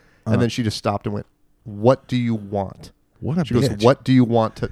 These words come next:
Speaker 1: me to say?"
Speaker 2: And she's, he, Mike's talking about my production designer who did a bang-up job when she was working, and then not so much when she wasn't. But, uh,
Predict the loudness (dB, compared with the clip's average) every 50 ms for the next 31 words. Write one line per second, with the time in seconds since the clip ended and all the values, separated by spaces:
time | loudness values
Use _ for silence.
0 | -8 -6 -4 -2 0 0 -2 -2 -2 -2 0 2 4 4 4 4 4 4 4 4
1 | 4 2 2 2 2 2 4 2 4 2 2 2 2 2 2 2 2 0 0 0
2 | 0 2 2 2 0 0 -2 0 0 2 0 0 0 0 -2 -2 -2 -2 -2 0
3 | -2 -2 -4 -8 -14 -8 -4 0 0 2 2 2 2 2 2 4 4 6 4 4
4 | 2 0 -2 -2 -4 -4 -2 0 2 2 2 0 -2 -4 -4 -4 -4 -4 -4 -6
5 | -6 -8 -12 _ _ _ _ _ _ _ _ _ _ _ _ _ _ -8 -8 -8
6 | -6 -6 -6 -6 -6 -8 -10 -10 -10 -8 -4 -2 -2 -2 -2 -4 -8 -10 -10 _
7 | -10 -8 -8 -8 _ -6 -4 -4 -2 -2 -2